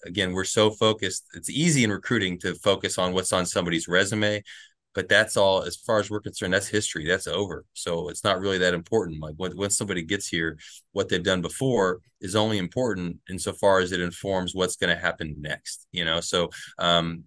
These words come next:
that's what we look for when we're, when we're talking to, to high school coaches, and, um, whether that's on the phone or, or email or going to watch practices and, and riding along in the launch, is we wanna learn what they've observed, what they've seen,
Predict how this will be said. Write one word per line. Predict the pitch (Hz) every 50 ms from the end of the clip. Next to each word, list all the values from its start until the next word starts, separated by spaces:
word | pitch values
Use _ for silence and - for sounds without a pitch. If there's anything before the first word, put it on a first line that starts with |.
| - -
that's | 107 113 113 -
what | 113 104
we | 110 107
look | 101 104 107 107
for | - - 104 101 101 95
when | 95 92 90
we're, | 87 85 85
when | - 90 90 87
we're | 85 85 82 80 - _ _ -
talking | - 104 98 95 - 101 92
to, | 85 92 95 90 87 - -
to | - - 87
high | 92 95 90
school | - - 95 87
coaches, | - - 95 90 87 - - 87 85 -
and, | 85 78 78 - - - - - - 82
um, | 82 82 80 78 78 80
whether | 78 82 80 78
that's | 82 80 78 -
on | 85 82
the | 78
phone | 76 - 110 104 98 95 95 95 90
or, | 85 80 -
or | - 80 78 -
email | 92 101 98 98 92 92 92
or | 87 82 80
going | 82 90 87 87 87
to | 85
watch | 82 85 87 87 - - _
practices | - 101 92 90 - - 90 - - 92 90 90 87 90
and, | 80 76 76 - - - -
and | 90 87
riding | 90 92 90 92 90
along | 87 87 85 85 87 85
in | 85 82
the | 78
launch, | 76 80 92 104 110 101 98 - -
is | 85 85
we | 95 95
wanna | 92 90 87 85
learn | 85 82 85 85 85
what | 85 80
they've | 78 90 90 87
observed, | 87 78 - 98 98 101 104 120 127 _ _ _ _ _ _ -
what | 98 95 92 -
they've | - 85 82 80 -
seen, | - - - 113 110 113 123 135 135